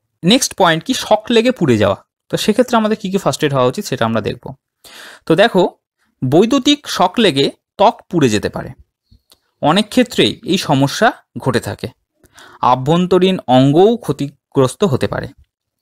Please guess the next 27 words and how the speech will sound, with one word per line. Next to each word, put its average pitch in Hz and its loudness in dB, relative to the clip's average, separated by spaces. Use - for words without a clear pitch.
ঠিক 180 0
আছে? 240 2
বিদ্যুৎ 160 0
বা 131 2
তড়িতের 180 2
প্রবেশপথ 160 0
এবং 165 -2
নির্গমন 170 2
পথ, 175 2
দুই 160 4
ক্ষেত্রেই 185 0
দুটি 165 0
পৃথক - -2
অঙ্গ 185 2
কিন্তু 220 0
পুড়িয়ে 180 0
দিতে 120 -2
পারে। - -4
যেমন 143 0
হাত 131 0
দিয়ে 165 2
বিদ্যুৎ 151 -2
প্রবেশ 151 2
করে 160 2
হাতকে - -4
পুড়িয়ে 180 0
দেয় 240 -2